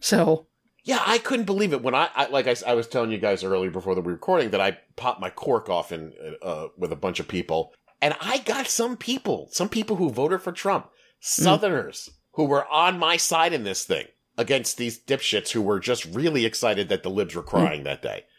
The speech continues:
Speaker 2: They didn't really care. Um, and when they found out, when I was like, "Do you understand that in some of these states, like, it's a no exception law?"
Speaker 1: Right.
Speaker 2: And then the one guy chimes in and he was like, "Yeah, you're telling me that if a girl gets raped by eight guys that she has to keep the baby?" And I'm like, "Yeah." He's like,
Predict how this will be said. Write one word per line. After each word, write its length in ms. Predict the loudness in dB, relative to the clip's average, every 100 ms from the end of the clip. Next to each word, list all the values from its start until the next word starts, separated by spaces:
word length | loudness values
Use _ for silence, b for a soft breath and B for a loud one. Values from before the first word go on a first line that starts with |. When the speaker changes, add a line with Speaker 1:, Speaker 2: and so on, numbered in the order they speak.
| _ 0
Speaker 2:
They 80 | 2
didn't 160 | 2
really 180 | 2 0
care. 340 | 0 -4 -4 -10 _ _ -2
Um, 320 | 2 2 2 -2
and 100 | -4
when 120 | 0
they 180 | 2 2
found 360 | 2 0 2 2
out, 200 | 2 2
when 120 | 2
I 80 | 2
was 160 | 2 2
like, 200 | 0 0
"Do 80 | -4
you 80 | -2
understand 440 | -2 -2 -2 0
that 80 | -2
in 60 |
some 180 | -2 0
of 80 | 0
these 140 | 0 0
states, 360 | 0 -2 -4 -12 b b
like, 220 | -2 -2
it's 160 | -8 -2
a 80 | -2
no 520 | 0 2 4 4 2
exception 760 | 0 -2 0 0 -2 -6 -4 2
law?" 440 | 4 4 2 -2 _ -16
Speaker 1:
Right. 120 | -16 _ _ -4
Speaker 2:
And 120 | 2
then 140 | 2 2
the 60 |
one 240 | 0 0 2
guy 140 | 0
chimes 360 | 2 0 0 0
in 120 | 0
and 80 | 0
he 80 | -2
was 140 | -2
like, 180 | -2 0
"Yeah, 240 | 0 0 -4
you're 100 | -6
telling 300 | 0 2 2
me 140 | 0
that 160 | 0 0
if 100 | -2
a 40 | 0
girl 180 | 0
gets 240 | 2 -2 0
raped 240 | 0 2
by 80 | 2
eight 240 | 2 2 2
guys 380 | 2 2 0
that 140 | -4 -2
she 100 | 0
has 80 | -2
to 60 | -6
keep 140 | -10
the 80 | -2
baby?" 300 | 0 2 0
And 80 | 0
I'm 60 |
like, 160 | 0 0
"Yeah." 100 | 2
He's 160 | 2
like, 180 | -2 -6